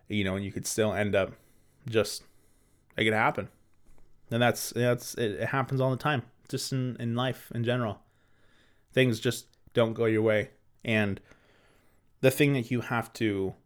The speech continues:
think about after it happens, the,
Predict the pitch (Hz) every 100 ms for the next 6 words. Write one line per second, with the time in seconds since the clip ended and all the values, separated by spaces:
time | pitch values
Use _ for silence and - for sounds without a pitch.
0 | _ _ _ _ _ _ _ _ _ _
1 | _ - 147 139 127 107 98 117 117 -
2 | 101 - 123 107 104 98 - 104 101